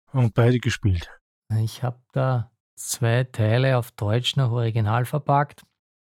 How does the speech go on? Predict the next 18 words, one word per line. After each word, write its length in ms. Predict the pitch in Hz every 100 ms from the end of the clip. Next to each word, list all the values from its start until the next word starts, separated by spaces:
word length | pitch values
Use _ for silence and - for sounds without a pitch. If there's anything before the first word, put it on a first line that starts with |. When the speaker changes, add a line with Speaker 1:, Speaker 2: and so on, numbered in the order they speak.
| _
Speaker 2:
und 160 | - 117
ich 120 | 113
glaub, 280 | - 117 _
die 120 | 123
englischen 720 | 104 110 117 107 120 107 104 92 - - _ _ _
alle 260 | - 113 110
drei 380 | - 107 101 123
oder 100 | 120
sind 220 | - 117
sogar 280 | - 110 104
vier. 460 | - 110 110 120 - _ _ _ _ _ _ _ -
Den 100 | 147
ersten 320 | 147 156 -
Teil 180 | 131 127
auf 140 | 131
Deutsch 460 | - 110 117 120 -
hab 140 | 107
ich 420 | 107 98 - -